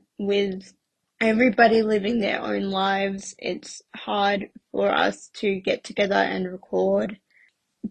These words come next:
Both Alex and Rosie have partners, jobs. Not only that, our girl Alex got engaged over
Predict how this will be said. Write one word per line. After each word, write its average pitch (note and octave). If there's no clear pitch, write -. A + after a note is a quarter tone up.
Both G3+
Alex G3+
and F#3+
Rosie G3
have F#3+
partners, G3+
jobs. -
Not G3+
only G#3+
that, G#3
our G3
girl F#3+
Alex G3
got G3
engaged G3
over G3+